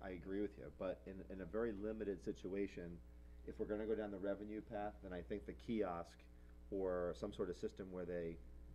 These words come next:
would pay per hour or something, or per day, on a first come, first served basis would be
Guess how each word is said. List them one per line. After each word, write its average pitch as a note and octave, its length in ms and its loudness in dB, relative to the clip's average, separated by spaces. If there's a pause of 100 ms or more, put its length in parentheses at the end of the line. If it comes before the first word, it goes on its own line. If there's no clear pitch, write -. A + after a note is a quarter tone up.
would F#2 220 -2
pay G2+ 240 4 (100)
per G2+ 100 0 (100)
hour F#2 320 2
or F2 240 0
something, G2 360 -2
or G2 120 0
per G2+ 200 0
day, F#2 380 2 (580)
on F#2 60 -2
a F2 40 -2 (100)
first G#2 240 2
come, G2+ 200 -2
first G2 240 -2
served F#2 180 -2
basis F#2 340 -2 (120)
would F#2 200 0
be F#2 340 2